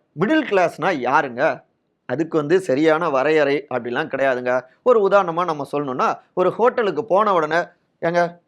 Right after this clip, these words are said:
மெனு கார்டு கொடுங்க" அப்படின்னு சொல்லிட்டு தனக்கு விருப்பமான உணவுகளை ஆர்டர் செய்றவங்க பெரும்பாலும் ஹை லெவல் எலைட்டா இருப்பாங்க, மேல்தட்டு வர்க்கத்தினரா இருப்பாங்க. அதுவே, "எப்பா,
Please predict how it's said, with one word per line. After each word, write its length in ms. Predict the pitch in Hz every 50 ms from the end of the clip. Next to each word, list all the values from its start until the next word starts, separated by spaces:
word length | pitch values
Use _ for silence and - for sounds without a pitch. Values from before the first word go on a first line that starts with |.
| _
மெனு 180 | - 156 196 190
கார்டு 240 | - 185 175 156 135
கொடுங்க" 360 | - 160 170 165 165 170 170 -
அப்படின்னு 240 | 156 147 151 180 180
சொல்லிட்டு 380 | 170 - 147 139 135 226 269
தனக்கு 280 | 226 233 226 214 196 180
விருப்பமான 600 | 185 226 285 - - 247 208 190 196 185 202 185
உணவுகளை 380 | 170 170 190 196 180 170 156
ஆர்டர் 360 | 131 135 151 160 165 170 165 -
செய்றவங்க 340 | 147 139 131 131 147 220 277
பெரும்பாலும் 840 | - - 190 196 240 285 269 240 208 175 151 139 135 151 185 185 - _ _ _ _ _ _ _ -
ஹை 200 | - 151 170 180
லெவல் 360 | 170 160 151 165 160 - - _
எலைட்டா 420 | 135 139 147 160 160 127 160 160
இருப்பாங்க, 500 | 151 139 113 139 143 135 127 147 196 226 - - _ _ 185
மேல்தட்டு 420 | 202 220 220 214 202 180 135 156
வர்க்கத்தினரா 680 | 143 139 139 139 143 143 - 143 127 123 123 151 156 143
இருப்பாங்க. 420 | 123 - 139 135 127 123 127 131 - - - - _
அதுவே, 480 | - 127 156 214 226 190 185 180 190 185 - - _ -
"எப்பா, 360 | 135 135 - 147 - -